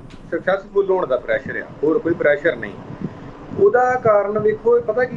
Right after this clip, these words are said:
ਗੱਲ ਹੈ, ਜਦੋਂ ਸਟੂਡੀਓ 'ਚ ਆਰਟਿਸਟ ਬਹਿੰਦਾ ਨਾ, ਜਿਵੇਂ ਅਸੀਂ ਵੀ ਆ, ਆਰਟਿਸਟ ਆ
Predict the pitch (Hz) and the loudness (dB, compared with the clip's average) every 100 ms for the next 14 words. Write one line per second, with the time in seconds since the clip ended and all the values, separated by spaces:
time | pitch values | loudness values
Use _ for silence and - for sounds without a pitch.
0 | 208 214 208 196 214 208 180 180 214 233 | 2 4 4 2 2 -2 0 0 2 4
1 | 226 214 214 - 156 156 165 - 156 156 | 4 4 2 4 2 2 -2 -2 -2 2
2 | 190 208 202 190 165 151 190 170 131 139 | 2 4 2 0 0 -2 -4 -4 -2 2
3 | 139 160 151 - 139 | 2 0 -4 -2 -2